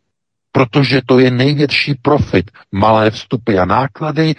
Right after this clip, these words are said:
velký profit a absolutní kontrola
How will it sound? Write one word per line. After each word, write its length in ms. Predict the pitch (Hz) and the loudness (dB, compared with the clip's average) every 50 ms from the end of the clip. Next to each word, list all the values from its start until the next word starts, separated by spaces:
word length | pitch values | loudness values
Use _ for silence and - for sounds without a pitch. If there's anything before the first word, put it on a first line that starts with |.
| - - - | -8 -14 -16
velký 640 | 92 87 95 131 131 139 147 139 - - 151 147 139 | -8 -4 0 2 2 2 2 0 -2 -6 -10 -10 -6
profit 420 | - - 147 139 - - 110 - - - - - - | -4 -2 -2 -2 0 -2 -4 -4 -6 -14 -16 -12 -8
a 120 | - - - - | -8 -8 -4 -4
absolutní 1000 | - 123 123 - - - - 143 143 151 156 147 - - - 147 147 151 156 - _ | -4 -4 -4 -6 -16 -8 -4 -2 -2 -2 -2 -4 -8 -10 -8 -4 -4 -2 -4 -4 _
kontrola 1400 | - 143 143 143 151 147 - - - - 110 110 107 101 101 101 - - - - _ - 87 90 90 85 85 - | -2 0 0 0 0 -2 -4 -2 0 2 2 4 4 2 2 0 -4 -8 -16 -10 _ -2 0 0 0 0 -2 -6